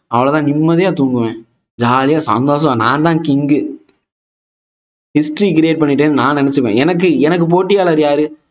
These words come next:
போன வருஷம் நான் என்ன பண்ணேனோ அதுக்கு போட்டியா இந்த வருஷம் நான் பண்றேன், அவ்வளவுதான். எனக்கு நானே போட்டியாளர்.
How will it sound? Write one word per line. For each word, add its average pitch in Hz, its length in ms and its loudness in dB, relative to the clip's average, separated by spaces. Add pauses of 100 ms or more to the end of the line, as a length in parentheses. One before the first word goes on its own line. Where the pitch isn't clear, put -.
(160)
போன 160 240 2
வருஷம் 165 260 0
நான் 160 120 0
என்ன 143 180 0
பண்ணேனோ 139 420 0 (340)
அதுக்கு 143 340 -2
போட்டியா 160 480 0
இந்த 156 180 2
வருஷம் 127 220 -2
நான் 123 100 0
பண்றேன், 107 300 -6
அவ்வளவுதான். 131 340 0
எனக்கு 170 220 0
நானே 160 260 0
போட்டியாளர். 120 540 -2